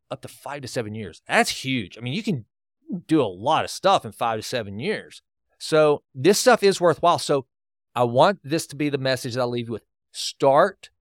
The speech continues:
measuring your V O two max. Understand what it is,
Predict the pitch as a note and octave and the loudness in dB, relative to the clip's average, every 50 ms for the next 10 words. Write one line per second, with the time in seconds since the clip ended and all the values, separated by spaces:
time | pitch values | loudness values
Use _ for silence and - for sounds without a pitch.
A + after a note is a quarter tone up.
0 | _ _ _ B2+ C3+ C#3 D3 C#3+ D3 C#3+ - - D3+ D3+ D3+ D3 C#3 C3 A2+ G2+ | _ _ _ -16 -6 -2 -2 0 0 -2 -4 -4 -6 -6 -6 -6 -8 -10 -8 -8
1 | B2 B2 B2+ B2+ B2 B2 A#2+ - B2+ A#2+ A#2 A2+ G2+ F2 D#2 _ _ - - _ | -8 -6 -4 -2 -4 -4 -6 -10 -10 -10 -10 -10 -12 -14 -16 _ _ -20 -20 _
2 | _ _ _ _ _ _ _ _ _ _ _ _ C3 C#3+ D#3 F3+ F3+ A3+ G#3 - | _ _ _ _ _ _ _ _ _ _ _ _ 0 0 0 2 0 -2 -4 -4
3 | - - E3 E3 E3 D#3+ C#3+ _ _ G2+ G#2 G#2 G#2+ G#2+ A2 A2+ D3 G#3+ G#3+ F3 | -2 -2 -2 -2 -2 -6 -8 _ _ -12 -8 -4 0 0 2 2 2 2 2 2
4 | C#3 B2 B2+ D3 G#3 - - - | 2 2 0 -2 -6 -12 -16 -16